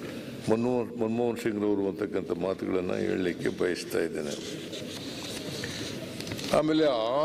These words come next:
ಆರು ಬಾರಿ ರಾಜ್ಯಸಭಾ ಸದಸ್ಯರಾಗಿ ಆಯ್ಕೆಯಾಗಿದ್ದರು, ಆರು ಬಾರಿ.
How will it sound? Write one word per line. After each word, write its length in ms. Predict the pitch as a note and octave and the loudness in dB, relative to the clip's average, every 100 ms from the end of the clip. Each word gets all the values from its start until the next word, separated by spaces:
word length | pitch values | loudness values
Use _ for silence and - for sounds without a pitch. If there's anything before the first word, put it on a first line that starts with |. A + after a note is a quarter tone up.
| E3 | 4
ಆರು 240 | F3+ F3 D#3+ | 6 4 4
ಬಾರಿ 500 | C#3 C#3+ C#3 A2 F#2+ F2 - - - - - - - - - - - - C4 - - - - - - - - - - - - | 6 6 6 2 0 -4 -8 -8 -8 -8 -6 -4 -4 -6 -8 -8 -8 -6 -6 -6 -8 -8 -6 -6 -6 -8 -8 -8 -8 0 4
ರಾಜ್ಯಸಭಾ 480 | B2+ C#3 B2 B2 B2 | 4 4 2 2 4
ಸದಸ್ಯರಾಗಿ 600 | A#2 G#2+ G#2+ G#2+ G2 - | 4 2 0 0 2 2
ಆಯ್ಕೆಯಾಗಿದ್ದರು, 960 | G2 E2+ - E2 C#2+ - - - - - - - - - - - - G#2+ | 2 0 0 -2 -2 -8 -8 -8 -6 -6 -6 -6 -6 -8 -6 -4 2 4
ಆರು 200 | A#2 G#2 | 4 2
ಬಾರಿ. 340 | G2 G2 D#2+ | 2 2 0